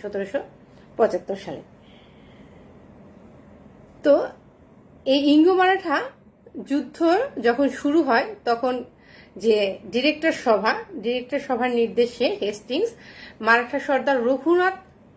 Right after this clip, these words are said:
রাও এর পক্ষ অবলম্বন করে। কিন্তু এইখানে প্রথম যে যুদ্ধ, এখানে কিন্তু মারাঠা বাহিনীর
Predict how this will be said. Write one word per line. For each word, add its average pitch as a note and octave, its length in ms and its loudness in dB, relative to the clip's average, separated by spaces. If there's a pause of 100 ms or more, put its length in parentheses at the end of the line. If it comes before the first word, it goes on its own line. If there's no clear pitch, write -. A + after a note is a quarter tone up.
(160)
রাও G3 260 -2 (600)
এর D#4 260 2
পক্ষ B3 320 0 (540)
অবলম্বন G3 520 0
করে। D#3 240 -8 (1600)
কিন্তু D#4 600 4 (880)
এইখানে D4 580 2 (400)
প্রথম C#4 360 -2
যে D4+ 120 0
যুদ্ধ, A#3+ 300 -6
এখানে A#3+ 340 0
কিন্তু B3+ 420 -4 (420)
মারাঠা A#3 440 0
বাহিনীর A#3+ 480 -2